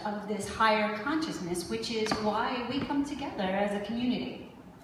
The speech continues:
right? Because of believing in a higher consciousness, a higher sense of connection. And he's saying that, you know, for half a century, it's always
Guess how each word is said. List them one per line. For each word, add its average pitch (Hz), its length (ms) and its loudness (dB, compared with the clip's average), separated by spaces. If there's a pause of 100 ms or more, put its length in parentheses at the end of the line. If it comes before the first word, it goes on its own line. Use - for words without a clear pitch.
(180)
right? 190 180 -8
Because 226 440 -2
of 190 140 -6
believing 214 680 -2
in 196 400 -2 (380)
a 202 40 -2
higher 202 560 -2 (100)
consciousness, 196 520 -6
a - 40 -6
higher 220 440 -4
sense 202 540 -4 (360)
of 190 200 -2
connection. 190 640 -4 (480)
And 202 220 -2
he's 320 220 -2
saying 208 360 2
that, 180 380 2
you 185 60 -4
know, 165 140 -4
for 175 100 -4
half 180 240 0
a - 100 -2
century, - 360 -2
it's - 200 -2
always 269 420 6